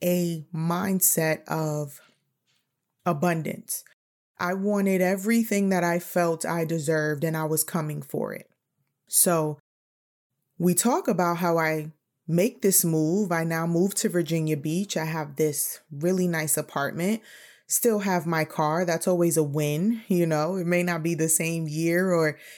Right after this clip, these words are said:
you know, a brand new car, but still have my vehicle. I've been able to maintain my car note. My credit score is in a really nice space, right? I got approved for this apartment with no security deposit, which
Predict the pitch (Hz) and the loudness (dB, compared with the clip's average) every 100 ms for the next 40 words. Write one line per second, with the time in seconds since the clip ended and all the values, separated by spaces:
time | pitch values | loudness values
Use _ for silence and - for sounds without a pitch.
0 | - 170 170 165 160 151 165 175 170 170 | -6 0 2 4 2 2 0 2 0 -2
1 | 170 170 165 170 165 160 - 202 196 185 | -4 -4 -4 -2 0 0 0 0 0 0
2 | 180 160 175 170 156 151 156 165 170 160 | 0 0 0 0 0 0 0 -2 -4 -2
3 | 156 156 147 151 147 147 143 - 151 151 | -2 -4 -2 -4 -4 -4 -4 -4 -4 -4
4 | 139 139 143 143 151 165 147 - - 170 | -6 -6 -4 -2 -4 -4 -8 -8 -4 -2
5 | 160 - 165 160 180 - _ _ _ - | -2 -2 0 2 0 -6 _ _ _ -2
6 | 160 160 156 170 185 170 160 160 - - | 0 0 0 2 2 0 0 0 0 0
7 | 160 156 220 - 151 147 170 214 214 - | 0 0 0 -2 0 0 2 0 -2 -12
8 | - 160 160 165 156 156 - 156 147 - | -8 -4 -2 -2 -2 -2 -4 -4 -6 -2
9 | - 233 220 - 180 165 156 156 170 165 | 0 2 0 0 0 0 -2 -2 -2 -2
10 | 175 160 151 160 170 180 202 - 165 165 | -2 -2 -2 0 2 2 2 -2 0 0
11 | 156 151 151 143 147 147 165 165 156 156 | 0 -2 -4 -2 -2 0 -2 2 2 2
12 | 156 | 0